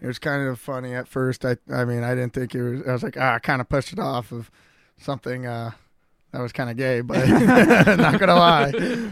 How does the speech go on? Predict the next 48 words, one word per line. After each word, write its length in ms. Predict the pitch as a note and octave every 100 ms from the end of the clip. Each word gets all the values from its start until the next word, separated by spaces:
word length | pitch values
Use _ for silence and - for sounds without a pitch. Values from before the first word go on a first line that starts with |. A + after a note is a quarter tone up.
| -
But, 360 | D#3+ C#3+ C#3 C3+
um, 340 | B2+ B2 - F3 F3+ D3+ C3 - - - - -
uh, 480 | C#3+ B2 A#2+ A#2+ B2 G2
yeah, 240 | D#3 F3+
my 120 | C3 B2+
br-, 100 | B2+
older 260 | C#3+ D3 C#3+
brother 320 | C3+ C#3+ C3+
did 220 | C3+ C3+
it 220 | C#3+ D#3+ C#3+
and 440 | C3 B2 B2 B2 -
really 380 | C3 C#3 D3
got 220 | C#3 C#3+ C#3+
me 160 | C#3
into 320 | C#3+ D3 D3
it. 160 | D3+ D#3+
Next 260 | C3 C3+ -
thing 160 | C3+
you 80 | C3+
know, 220 | B2+ C#3
I 80 | C#3+
went 160 | C3 C3+
off 120 | B2+
to 60 | C#3+
college 460 | C3+ C#3 D3+ C#3
and 340 | C3 B2+ B2 C3+
wrestled 340 | C#3 C3 C#3+
out 160 | C#3+ -
there. 360 | C3+ D3 F3 - - - _
K-, 140 | - -
uh, 240 | C3+ B2+
first 380 | B2+ D#3 D3+ -
year 160 | D3+ D3+
back 340 | C#3+ D3 D3+
into 120 | C#3
Port 240 | B2+ C#3+ C#3+
Angeles, 580 | C#3+ D3+ E3 E3+ F3 -
uh, 220 | C#3 C3
Rob 280 | C3 D3 C3+
Gale 340 | C#3 C#3+ D#3
called 280 | D3+ D3 C#3+
me 140 | C#3 C#3+
up 260 | D#3 -
and 300 | C#3 C3+ C3
wanted 180 | C#3 C#3
me 80 | D3
to 100 | C#3
be, 140 | C#3+